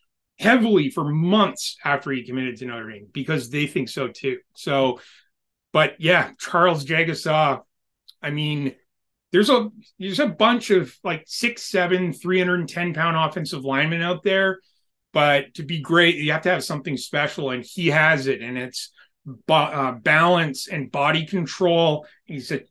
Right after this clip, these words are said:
champion wrestler, right? So, man, he's a big, strong kid, and you can't wriggle out of his grasp, and he wants to finish. He's also, like, really, really, really intelligent, great student.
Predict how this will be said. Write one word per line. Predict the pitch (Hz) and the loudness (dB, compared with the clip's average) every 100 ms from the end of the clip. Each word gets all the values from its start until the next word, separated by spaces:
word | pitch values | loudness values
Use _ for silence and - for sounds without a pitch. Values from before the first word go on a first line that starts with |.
| _ | _
champion | - 208 214 220 196 135 | -2 2 2 4 0 2
wrestler, | 170 - 160 127 113 | 0 0 -4 -6 -6
right? | 117 139 139 139 - | -2 0 0 -2 -8
So, | - 135 123 120 _ _ _ _ _ _ - | -4 -2 -2 -6 _ _ _ _ _ _ 0
man, | 180 160 139 131 - | 2 2 0 -4 -6
he's | 185 180 | -2 0
a | 135 - | -2 4
big, | 190 190 | 6 6
strong | 156 - 175 170 170 | 2 0 2 2 0
kid, | 160 165 165 165 160 - | -4 -2 2 2 0 -6
and | 151 139 | -8 -6
you | 135 175 | -6 -6
can't | 165 175 175 | -2 0 0
wriggle | 151 165 160 170 | 0 0 0 2
out | 156 160 | 4 2
of | 147 | 0
his | 151 131 | -4 -4
grasp, | 147 143 143 139 - | 2 4 4 2 -4
and | 139 | -8
he | 135 | -4
wants | 156 160 151 | 0 0 0
to | 135 - - | -6 -12 -6
finish. | 143 139 127 - - - _ _ _ _ _ | -4 -2 -4 -10 -16 -20 _ _ _ _ _
He's | 143 143 175 | -6 2 6
also, | 175 185 196 151 | 6 6 2 2
like, | 135 123 127 _ _ 156 - | -2 -4 -12 _ _ -18 -16
really, | 151 160 185 208 190 170 | -12 -4 4 6 6 6
really, | 170 175 160 | 6 6 4
really | 160 156 | 0 0
intelligent, | 143 - 160 156 139 151 139 | -4 -6 -4 -2 -2 -4 -6
great | - 147 131 | -4 -6 -6
student. | - - 160 151 143 139 | -10 -4 0 2 0 -2